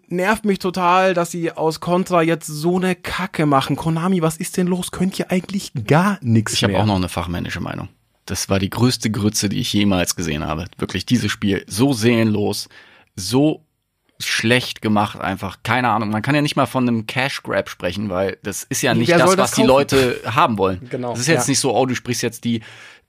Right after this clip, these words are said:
Speaker 2: einhunderttausend Leute an, die, äh, Contra immer kaufen. Nee, das ist nicht Contra.
Speaker 1: Ich check's auch nicht. Also man
Speaker 2: Schlimm.
Speaker 1: muss vielleicht, äh, ein bisschen abmildern,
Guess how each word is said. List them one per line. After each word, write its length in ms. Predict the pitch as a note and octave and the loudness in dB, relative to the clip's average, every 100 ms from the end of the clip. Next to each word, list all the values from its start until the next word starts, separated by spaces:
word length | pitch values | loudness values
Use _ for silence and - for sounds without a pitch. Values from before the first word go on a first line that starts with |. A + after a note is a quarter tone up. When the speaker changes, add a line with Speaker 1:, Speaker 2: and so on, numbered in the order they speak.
| - | -4
Speaker 2:
einhunderttausend 600 | A2+ B2+ B2 A#2+ A#2+ A2+ | 0 2 2 2 2 4
Leute 240 | A#2 B2 B2 | 4 4 2
an, 180 | G#2 A2 | 0 0
die, 200 | A2 G#2 | 0 0
äh, 260 | G2+ G2+ G2+ | 0 0 2
Contra 300 | A#2+ A#2 A2 | 0 0 -2
immer 180 | G#2 | -2
kaufen. 320 | - B2+ A2+ G2 | -2 -2 -2 -2
Nee, 120 | B2 | 0
das 140 | A2+ | -2
ist 60 | - | -4
nicht 160 | B2+ - | -6 -4
Contra. 300 | B2+ C#3+ F#2+ | -2 -2 -4
Speaker 1:
Ich 80 | |
check's 240 | - C3+ - | -4 -8 -4
auch 120 | A#2+ | -4
nicht. 160 | A#2 - - | -6 -8 -2
Also 240 | D3 F3+ | 0 2
man 120 | F3+ | 2
Speaker 2:
Schlimm. 120 | F#3+ G#3+ | 4 2
Speaker 1:
muss 160 | G#3 | 0
vielleicht, 840 | - D#3+ D3 C#3+ D3+ E3 F3 - - | -4 -2 2 4 4 4 0 -2 -4
äh, 380 | C#3+ C#3+ C#3 B2+ | 0 2 2 0
ein 100 | C#3 | -4
bisschen 220 | D#3 C#3+ | -4 -2
abmildern, 640 | D#3 - E3 E3+ D#3+ D3+ | -2 0 0 2 2 0